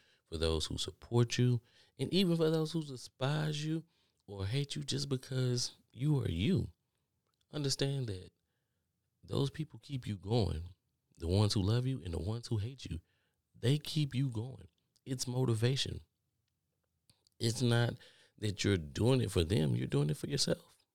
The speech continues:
You're doing it for yourself, but they're fuel to your motivation in order for you to keep going and enjoying the life that you like, you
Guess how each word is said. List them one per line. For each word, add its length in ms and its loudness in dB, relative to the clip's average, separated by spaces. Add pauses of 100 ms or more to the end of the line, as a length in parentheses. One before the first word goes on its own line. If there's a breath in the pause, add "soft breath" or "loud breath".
(1120)
You're 200 -4
doing 220 0
it 80 -2
for 100 -4
yourself, 440 2
but 140 -4
they're 320 -2 (320)
fuel 320 6
to 140 0
your 380 0
motivation 760 0 (420 loud breath)
in 140 -4
order 220 4
for 120 -6
you 280 -10
to 100 -12
keep 380 -6 (400)
going 380 2
and 160 0
enjoying 480 2
the 120 -2
life 360 0 (100)
that 300 -10 (480 soft breath)
you 500 -12 (680)
like, 500 2
you 220 -16